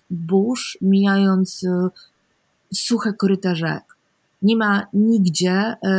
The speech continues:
żadnej wody. Jedyne, jedyny krajobraz zielony to są, e, rosnące kaktusy. Ludzie muszą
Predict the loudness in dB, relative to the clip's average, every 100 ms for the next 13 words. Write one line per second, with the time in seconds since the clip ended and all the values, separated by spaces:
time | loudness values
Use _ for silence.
0 | 0 0 -2 -4 -6 -4 -2 2 2 2
1 | 0 -2 -2 -2 -4 -6 -4 -2 -2 -2
2 | -2 -2 -2 0 0 0 0 0 0 -2
3 | -2 0 0 -2 -4 -4 -2 -2 -2 -2
4 | -4 -2 0 0 -2 -8 -12 -8 -10 -8
5 | -14 -16 -18 -18 -18 -20 -20 -2 0 2
6 | 2 0 -2 -2 0 0 0 -2